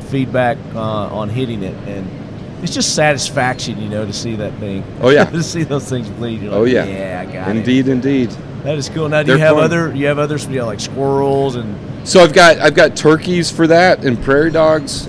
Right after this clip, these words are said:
Speaker 2: and then
Speaker 1: Prairie
Speaker 2: for,
Speaker 1: dogs.
Speaker 2: for, and then the same concept. I've got, um, you know, the zombie. I've got the cyclops. I've got the yeti. That's new for
Speaker 1: Oh, you got a
Speaker 2: two thousand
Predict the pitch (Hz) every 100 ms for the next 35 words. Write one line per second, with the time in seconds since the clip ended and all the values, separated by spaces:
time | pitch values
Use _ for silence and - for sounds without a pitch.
0 | - 135 135 139 135 123 143 131 135 135
1 | 135 123 107 - - 147 131 139 143 139
2 | 127 - 156 139 139 135 135 - 139 127
3 | 127 107 127 123 110 - 127 120 110 101
4 | 90 82 - - 117 107 98 - - 127
5 | 110 101 117 120 120 117 120 113 95 110
6 | 107 101 - 101 - 123 117 - 123 120
7 | 117 95 117 117 98 117 123 127 123 113
8 | 117 - 127 120 120 120 120 123 170 175
9 | 170 160